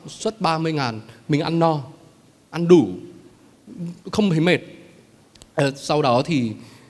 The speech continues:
thì, ờ, con ấp ủ là mình phải có một nhà hàng chay mà phải có cơm phần và giá hợp lý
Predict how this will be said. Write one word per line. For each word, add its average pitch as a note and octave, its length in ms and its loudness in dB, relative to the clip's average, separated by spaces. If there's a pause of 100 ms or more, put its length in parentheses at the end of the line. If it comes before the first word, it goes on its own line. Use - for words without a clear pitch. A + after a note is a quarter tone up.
thì, A2+ 460 0
ờ, G#2 280 -4 (180)
con D3 180 2
ấp G3 220 -2
ủ A#2+ 280 2 (720)
là A2+ 320 -8 (100)
mình A#2+ 260 -2
phải G#2+ 180 -6
có G#2+ 200 -6
một C#3 200 -6
nhà A#2+ 100 -6
hàng G#2+ 260 -8
chay C#3 260 -4 (880)
mà A#2+ 440 -4 (100)
phải G#2+ 460 -8
có A2+ 420 -6 (720)
cơm D#3+ 200 4
phần A2+ 360 -6 (380)
và A2 480 -6
giá A2+ 440 -2 (840)
hợp D3 220 -2
lý C3 260 0